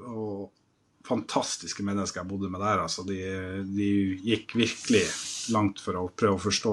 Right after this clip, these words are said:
hva jeg gikk gjennom, men det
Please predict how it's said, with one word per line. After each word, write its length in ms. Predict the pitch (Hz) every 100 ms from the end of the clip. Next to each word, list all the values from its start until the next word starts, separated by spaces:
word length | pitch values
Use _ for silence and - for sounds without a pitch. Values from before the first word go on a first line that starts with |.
| 92
hva 120 | 87
jeg 100 | 92 101
gikk 100 | 123
gjennom, 300 | 95 85 95
men 240 | 117 107 - _ - _ _ _ _ _ _ _ _ _ _ _ _ _ _ _ _ _ _ -
det 160 | 127